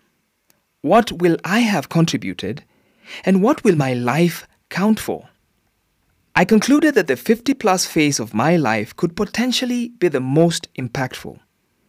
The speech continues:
With this in mind, my wife and I designed and conducted a study on how to prepare for a purposeful finish to life. As the study progressed,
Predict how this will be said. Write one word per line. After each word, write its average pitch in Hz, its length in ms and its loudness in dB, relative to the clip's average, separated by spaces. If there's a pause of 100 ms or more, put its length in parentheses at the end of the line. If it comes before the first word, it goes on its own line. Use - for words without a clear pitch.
(680)
With 127 140 -4
this 139 180 2
in 123 120 0
mind, 139 320 2 (600)
my 160 140 0
wife 208 220 2
and 240 120 0
I 190 160 2
designed 160 680 2
and 180 260 0
conducted 143 500 -2
a 104 60 -2
study 110 500 -6 (320)
on 156 140 0
how 202 360 -2
to 226 160 -10
prepare 147 520 -4
for 110 180 -8
a 85 40 -8
purposeful 160 640 -4
finish 113 580 -6 (300)
to 139 80 -6
life. 92 440 -8 (2000)
As 151 140 4
the 180 80 4
study 247 300 2
progressed, 151 580 -2